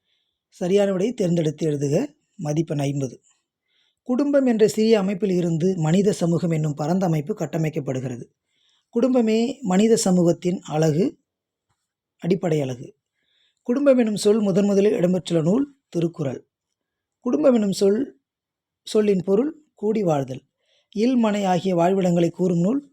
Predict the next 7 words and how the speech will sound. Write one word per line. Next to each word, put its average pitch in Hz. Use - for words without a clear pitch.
தொல்காப்பியம். 151
தற்காலிகமாக 208
தங்குமிடம் 180
புக்கில் 190
என்று 170
கூறும் 151
நூல் 180